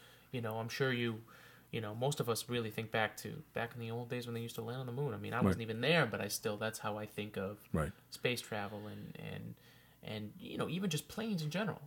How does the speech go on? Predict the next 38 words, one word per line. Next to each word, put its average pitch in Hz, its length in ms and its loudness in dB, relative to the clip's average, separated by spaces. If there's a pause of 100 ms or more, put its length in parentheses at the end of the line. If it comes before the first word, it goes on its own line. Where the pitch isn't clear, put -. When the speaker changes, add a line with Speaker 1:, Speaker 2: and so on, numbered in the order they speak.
Speaker 1:
I - 80 -2
mean, 135 280 0
uh, - 100 -4
what 202 180 -4
kind 202 140 4
of 165 60 4
a 147 100 2
big 170 240 -2
business 156 300 2
is 131 100 -6
that? 202 160 2
I 180 40 2
mean, 113 160 0
Speaker 2:
Oh - 80 6
my 143 80 4
Speaker 1:
that's 156 120 2
Speaker 2:
God. 80 200 4 (180)
Speaker 1:
the - 60 -6
Speaker 2:
It's - 60 -8
Speaker 1:
biggest 147 280 6
Speaker 2:
huge. - 40 2
Speaker 1:
there 156 160 6
is. 233 380 0
Speaker 2:
Yeah. 85 120 2 (420)
Speaker 1:
Um, 110 180 -6 (720)
and 131 580 4 (960)
you 170 200 2
can 196 400 4
get 110 140 2
involved, 98 440 -4
and 160 100 8
in, 180 140 8
in 160 200 8
many 190 180 8
different 160 300 6
ways. 175 320 2
I 107 60 -2
mean, 113 160 -2